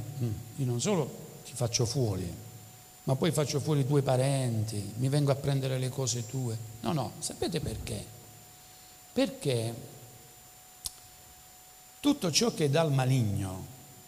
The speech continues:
è sotto interdetto. Il peccato di Saul fu che prese le cose del re Amalechita.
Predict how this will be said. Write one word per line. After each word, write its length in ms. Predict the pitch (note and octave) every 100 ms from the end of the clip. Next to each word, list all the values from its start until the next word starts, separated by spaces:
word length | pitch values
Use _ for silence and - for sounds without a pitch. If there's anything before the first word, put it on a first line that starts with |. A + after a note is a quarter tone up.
| - -
è 80 | D3
sotto 340 | C#3 G3+ - F3
interdetto. 960 | D#3+ C#3 B2 A2 G2+ - - - - - - - - - - - - - - - - - - - - - - - - - - - -
Il 120 | C3+
peccato 340 | F3 C4 G#3
di 100 | E3+
Saul 720 | D#3 C#3 G#2 F2+ F2+ F#2 F#2+ G2+ - - -
fu 240 | - G#3+ E3+
che 180 | F3
prese 760 | D#3 - - - F3 F3 - D#3+
le 160 | F3 E3+
cose 340 | G3 E3+ D#3
del 160 | C#3+ C3+
re 440 | C#3 D#3 D3+ -
Amalechita. 680 | C#3 B2+ B2 A2+ - -